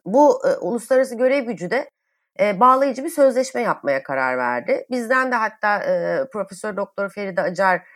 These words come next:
üç sene, iki bin altı, iki bin dokuz diye biliyorum, eee, yanlış olmasın, o sürede burada görevde yaptı. Sonra Avrupa Konseyi Bakanlar Komitesi bir sözleşme yapılmasına evet karar verdi. Bunun onayı çıktı. Bu aslında hani tüm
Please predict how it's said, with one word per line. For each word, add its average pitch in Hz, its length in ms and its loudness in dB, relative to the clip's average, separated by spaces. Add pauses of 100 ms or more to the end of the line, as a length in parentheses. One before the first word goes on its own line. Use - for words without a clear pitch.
(220)
üç 220 160 -8
sene, 170 200 0
iki 156 200 -12
bin 180 80 -4
altı, 175 340 -2
iki 180 140 -14
bin 185 100 -6
dokuz 170 300 -8
diye 156 160 -4
biliyorum, 143 440 -4 (140)
eee, 139 320 -4
yanlış 165 360 -2
olmasın, 156 300 -4
o 240 100 0
sürede 202 500 0 (220)
burada 202 320 2
görevde 220 420 4
yaptı. 214 520 0 (260)
Sonra 339 500 4 (160)
Avrupa 262 320 8
Konseyi 277 340 4
Bakanlar 254 440 2
Komitesi 208 400 -4
bir 359 60 -4
sözleşme 262 440 4
yapılmasına 196 440 0
evet 302 180 2
karar 262 340 8
verdi. 170 280 4
Bunun 220 160 -2
onayı 233 340 0
çıktı. 156 640 -2 (160)
Bu 233 240 4
aslında 233 340 4
hani 247 180 0
tüm 254 180 0